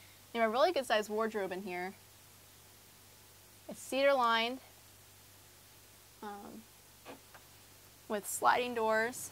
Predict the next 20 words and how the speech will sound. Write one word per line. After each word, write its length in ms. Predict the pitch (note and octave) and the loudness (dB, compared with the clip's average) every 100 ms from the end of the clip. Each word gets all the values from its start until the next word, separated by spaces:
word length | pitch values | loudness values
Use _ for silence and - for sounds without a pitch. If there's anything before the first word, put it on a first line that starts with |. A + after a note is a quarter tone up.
| - - | -16 -10
that 100 | G#3 | -8
you 80 | G#3+ | -6
can 140 | A3 | -6
open 260 | G3+ G3+ G3+ | -8 -10 -10
from 140 | G3+ | -8
both 260 | G3+ B3 B3 | -2 -2 0
ends. 420 | G3+ A#3+ - - - - - - - - | -2 -2 -8 -12 -16 -20 -20 -20 -20 -12
A 40 | |
really 260 | A#3+ A#3+ C4 | -2 0 0
big 240 | B3 A#3+ | -2 -4
mirror. 380 | A3 G3 G3 A#3 - - - - - - - - - - - - | -4 -4 -6 -8 -14 -20 -20 -20 -20 -20 -20 -20 -20 -20 -20 -10
Have 120 | G#3 G3+ | -10 -8
some 180 | G3+ | -6
more 200 | G#3 G#3+ | -4 -4
space 380 | G#3 - G#3+ - | -4 -2 -2 -2
up 140 | G#3+ - | -6 -4
here. 420 | G#3 G3 G3 G3+ - - - - | -2 -2 -2 -6 -14 -20 -6 2
You 640 | - - - - - A#3 | 2 0 -20 -20 -10 -2
have 160 | G#3 G#3 | -2 -2
some 140 | G#3 | -8